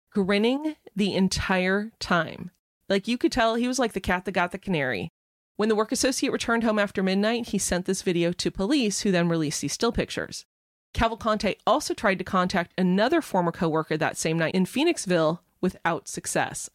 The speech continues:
Colonel Bivens said they believed Cavalcante's rough upbringing in rural Brazil and hiding out in Brazil's unforgiving jungle for a time after he allegedly murdered a college student there was the reason for his success in hiding and surviving in the woods for so long.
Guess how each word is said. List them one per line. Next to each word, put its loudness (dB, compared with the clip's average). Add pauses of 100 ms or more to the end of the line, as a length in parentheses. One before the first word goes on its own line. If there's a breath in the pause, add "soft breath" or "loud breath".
(460)
Colonel 2
Bivens 2
said 2 (120)
they 4
believed 0 (180)
Cavalcante's 0
rough 2
upbringing 2
in 0
rural 2
Brazil 2 (220)
and 2
hiding 0
out 2
in 0
Brazil's 2
unforgiving 0
jungle 2
for -2
a 0
time -2
after -2
he 0
allegedly 0
murdered 0
a -6
college 0
student 0
there 0 (300)
was 2
the 0
reason 2
for -2
his 0
success -2
in 0
hiding 0
and 0
surviving 0
in 2
the 2
woods 0
for -4
so -2
long. -2